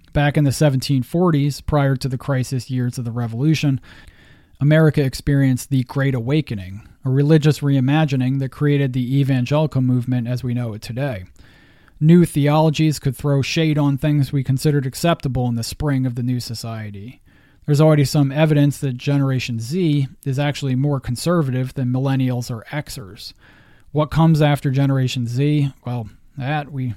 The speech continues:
have no idea about. Imagine the unimaginable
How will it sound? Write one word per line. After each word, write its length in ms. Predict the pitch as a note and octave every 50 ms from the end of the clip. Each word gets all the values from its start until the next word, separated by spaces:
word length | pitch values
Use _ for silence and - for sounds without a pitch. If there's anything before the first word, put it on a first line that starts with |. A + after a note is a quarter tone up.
| - -
have 220 | C3 C#3 C3 B2
no 180 | B2+ C3+ C3 C3
idea 360 | B2 A#2 A2+ C3+ C#3 C3+ A2+
about. 360 | G2+ G2 G2 F#2+ F2+ F#2 - _ _ _ _ _ - - - _ - - - - - - - - _ _ _
Imagine 500 | - C#3+ D#3+ F#3 A3 A#3 F#3 F#3+ G3+ F#3+
the 120 | E3 D3 D3+
unimaginable 800 | D#3 D#3+ E3 D3+ C#3+ C#3+ C3+ B2+ C#3+ C3+ A#2 B2 C3 D3 C#3